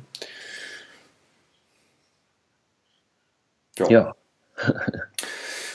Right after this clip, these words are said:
Speaker 2: Genau.
Speaker 1: Gut. Und du warst noch in Sachen Print unterwegs, hattest du in der Fin-Folge erzählt. Du wolltest dir ein bisschen was angucken?
Speaker 2: Ja, äh, tatsächlich habe ich mir ein paar Geschäfte angeguckt, in denen besonders schöne Magazine verkauft oder angeboten werden.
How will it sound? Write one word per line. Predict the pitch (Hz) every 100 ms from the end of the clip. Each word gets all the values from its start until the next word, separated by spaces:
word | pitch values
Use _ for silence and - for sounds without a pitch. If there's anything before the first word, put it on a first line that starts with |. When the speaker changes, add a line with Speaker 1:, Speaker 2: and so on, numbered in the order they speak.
| -
Speaker 2:
Genau. | - 104 95
Speaker 1:
Gut. | - -
Und | 151 165
du |
warst | 180 180
noch | 165
in | 160
Sachen | 151 147
Print | 131 151 131
unterwegs, | 95 90 90 85
hattest | 85 90 -
du | 101
in |
der | 98 95
Fin-Folge | - - - 131 120 95 90 87
erzählt. | - - 87 87
Du | 92
wolltest | 98 101 95 - -
dir | 98 101 98
ein | 98
bisschen | 98 - 104
was | 98
angucken? | 104 104 120 120 139 160 - - - _ _ _ _ _ _ - _ _ _ - _ _ _ _ -
Speaker 2:
Ja, | 107 127 107 90 107 104 104
äh, | 98
tatsächlich | 110 - 117 110
habe | 107
ich | 110
mir | 110 104 98
ein | 95
paar | - 104
Geschäfte | 98 - - 113 -
angeguckt, | 104 104 104 - 104 -
in | 107 95
denen | 98 98 98 92
besonders | 90 95 101 95
schöne | - 101 98
Magazine | 95 92 90 - - 117 147 156
verkauft | - 135 - - 139 151 -
oder | 117 117 113 113 107
angeboten | 117 120 113 120 120 113
werden. | 117 117 123